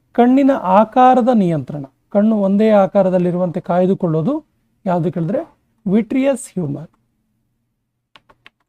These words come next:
ಮನುಷ್ಯನ ಕಣ್ಣಿನಲ್ಲಿ ತುಂಬಿಕೊಳ್ಳುವ ನೀರನ್ನು ಉತ್ಪಾದಿಸುವ ಅಂಗ ಯಾವುದು? ಕಣ್ಣೀರಲ್ಲ ಇದು. ಮನುಷ್ಯನ ಕಣ್ಣಿನ ಒಳಗಡೆ almost ನೀರು ಯಾವಾಗಲೂ ಇರುತ್ತಲ್ಲ, ಇದನ್ನ ಉತ್ಪಾದನೆ ಮಾಡುವ ಅಂಗ ಯಾವುದು ಅಂತೇಳಿ.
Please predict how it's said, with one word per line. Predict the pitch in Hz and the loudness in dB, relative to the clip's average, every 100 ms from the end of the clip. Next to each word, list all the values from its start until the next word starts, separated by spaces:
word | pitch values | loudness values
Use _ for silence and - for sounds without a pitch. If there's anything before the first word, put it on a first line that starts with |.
| _ _ _ _ _ _ _ - | _ _ _ _ _ _ _ -2
ಮನುಷ್ಯನ | 247 269 - 269 | 0 0 0 -2
ಕಣ್ಣಿನಲ್ಲಿ | 240 233 226 220 214 | 2 2 4 2 0
ತುಂಬಿಕೊಳ್ಳುವ | 214 196 202 185 185 | 0 0 0 0 2
ನೀರನ್ನು | 180 185 254 262 196 165 | 2 2 2 2 0 -2
ಉತ್ಪಾದಿಸುವ | - 233 - 220 190 165 185 180 - | -4 -6 -2 2 2 0 -6 -6 -4
ಅಂಗ | 185 190 | -4 0
ಯಾವುದು? | 175 147 127 139 117 151 _ _ _ _ | 0 -2 -8 -12 -14 -16 _ _ _ _
ಕಣ್ಣೀರಲ್ಲ | 196 214 233 208 165 143 | 4 6 6 4 4 2
ಇದು. | 139 208 311 _ _ _ - | -2 -4 -6 _ _ _ -2
ಮನುಷ್ಯನ | 202 233 247 240 | 0 0 -2 -4
ಕಣ್ಣಿನ | - 247 269 294 269 | -2 0 2 2 0
ಒಳಗಡೆ | 240 208 233 262 262 247 | 2 4 4 4 0 -2
almost | - 220 214 220 226 - 214 | -4 0 2 2 0 -2 -4
ನೀರು | 208 208 | 0 2
ಯಾವಾಗಲೂ | 190 175 214 214 | 2 4 4 4
ಇರುತ್ತಲ್ಲ, | 185 160 196 254 311 _ _ _ 240 | 0 -2 -4 -4 -6 _ _ _ -2
ಇದನ್ನ | 254 302 | 2 2
ಉತ್ಪಾದನೆ | 277 - 233 214 208 | 2 0 0 2 0
ಮಾಡುವ | 190 165 180 | 0 0 -2
ಅಂಗ | 175 165 | 0 0
ಯಾವುದು | 160 139 135 135 | 2 0 -2 -6
ಅಂತೇಳಿ. | 135 165 254 | -6 -2 -4